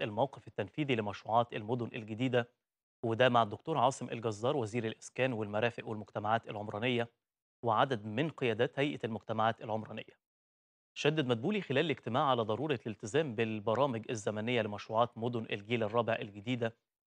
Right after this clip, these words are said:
زي العاصمة الإدارية الجديدة والعلمين الجديدة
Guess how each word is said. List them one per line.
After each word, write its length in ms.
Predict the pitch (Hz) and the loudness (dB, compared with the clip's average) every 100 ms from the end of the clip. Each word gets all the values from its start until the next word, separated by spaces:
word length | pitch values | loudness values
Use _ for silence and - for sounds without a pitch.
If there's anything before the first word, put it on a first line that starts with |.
| - | -4
زي 280 | 117 117 | 2 2
العاصمة 380 | - 107 - 127 | 2 -2 -2 -2
الإدارية 400 | 110 113 104 120 | -2 -2 0 0
الجديدة 480 | 110 104 110 165 135 | 0 -4 -8 -2 2
والعلمين 500 | 113 101 104 107 117 | 2 0 0 0 -4
الجديدة 560 | 110 98 107 117 110 | -4 -8 -4 0 -2